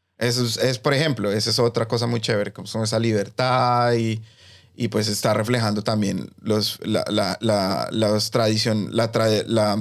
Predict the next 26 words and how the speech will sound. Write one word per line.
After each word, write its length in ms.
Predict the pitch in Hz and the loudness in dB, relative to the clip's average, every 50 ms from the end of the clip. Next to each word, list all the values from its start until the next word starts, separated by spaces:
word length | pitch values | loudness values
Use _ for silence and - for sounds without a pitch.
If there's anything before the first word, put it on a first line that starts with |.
| 107 - | -2 0
cultura 420 | - 123 117 113 135 135 131 120 | 0 2 2 4 4 4 4 2
tradicional 480 | 120 139 135 135 120 113 113 110 - 110 | 2 0 0 0 0 0 0 2 2 2
australiana, 720 | 107 110 110 - 127 113 107 113 107 - 107 110 127 170 - - _ _ _ _ _ _ _ _ _ _ _ | 2 0 0 0 0 2 2 2 2 2 0 -2 -2 -4 -6 -12 _ _ _ _ _ _ _ _ _ _ _
que 120 | - 123 110 | -4 -2 0
para 220 | - 113 110 110 | 2 2 4 4
los 160 | 110 110 107 | 2 2 0
que 120 | - 123 110 | 0 0 2
no 200 | 107 107 104 107 | 2 2 2 0
enti-, 340 | 104 104 104 - 123 110 | 0 -2 -4 -4 -4 -2
no 180 | - 127 123 120 | 0 2 2 2
entienden 380 | 120 120 110 127 123 120 127 127 | 2 2 2 2 2 2 2 2
lo 80 | 131 123 | 0 0
que 60 | - | -2
estoy 160 | - - 104 | -2 -2 -2
diciendo, 460 | 95 107 107 117 113 113 113 113 113 | -2 -2 0 0 0 2 2 2 2
no 260 | 117 117 117 117 113 | 2 2 4 4 4
es 220 | 113 113 110 110 123 | 4 2 2 2 2
el 100 | 117 120 | 0 2
man, 580 | 120 123 123 123 123 117 113 113 113 120 117 - - - - - - - - | 2 2 4 4 4 2 2 2 0 0 -2 -6 -12 -20 -20 -20 -18 -8 -2
no 180 | 117 117 117 120 | 0 2 2 4
es, 640 | 117 120 117 117 117 117 117 117 113 110 113 117 | 4 4 4 4 6 6 4 4 2 2 2 2
am, 560 | 120 113 69 92 120 120 120 120 120 117 113 - | 2 2 2 2 2 2 2 2 2 0 0 0
no 120 | - 117 117 | 0 0 0
es 120 | 113 - | 0 0
Cocodrilo 560 | - 120 - 135 120 113 110 110 117 113 117 | 0 0 2 2 2 4 4 4 4 4 4
Dundee, 640 | 120 123 131 139 139 135 123 139 139 143 143 151 156 | 4 4 4 4 4 4 4 4 2 2 2 0 -2